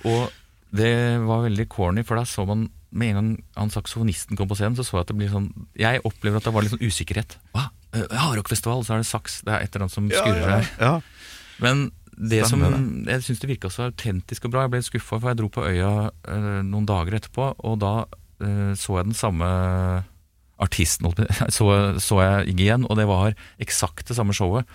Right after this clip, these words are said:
Speaker 1: Alle de ungdommene, han hadde jo, det han gjorde var at han liksom fikk femten ungdommer opp på scenen, og så
Speaker 2: Ja.
Speaker 1: sto han og drakk litt vann, og helte på seg selv, og spytta på seg selv, og ut på publikum, og pælma flaska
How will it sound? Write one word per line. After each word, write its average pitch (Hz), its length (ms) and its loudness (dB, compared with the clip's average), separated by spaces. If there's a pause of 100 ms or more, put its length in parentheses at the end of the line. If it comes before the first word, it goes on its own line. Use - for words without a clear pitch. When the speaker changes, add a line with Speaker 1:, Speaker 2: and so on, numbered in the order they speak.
(280)
Speaker 1:
Alle 104 240 4
de - 80 0
ungdommene, 95 480 2
han 110 140 2
hadde 101 180 2
jo, 104 140 2
det 104 100 -2
han 110 160 2
gjorde 104 220 0
var 92 100 2
at - 80 -4
han 101 220 2
liksom 101 180 -2
fikk - 380 -12
femten 101 320 -2
ungdommer 90 260 2
opp - 160 -6
på 90 80 -2
scenen, 90 320 0
og 92 80 0
så 92 80 2
Speaker 2:
Ja. 113 60 2
Speaker 1:
sto 90 80 2
han 98 100 2
og 90 60 0
drakk 85 180 0
litt 90 120 -2
vann, 95 200 4
og 98 80 4
helte 92 480 0
på 98 220 -6
seg - 80 -6
selv, 98 260 0
og 98 80 -2
spytta - 400 -6
på 90 80 0
seg 92 160 0
selv, 92 240 4
og 95 80 2
ut - 140 -4
på 92 80 0
publikum, 92 480 2
og - 100 -10 (240)
pælma 110 320 4
flaska 101 320 2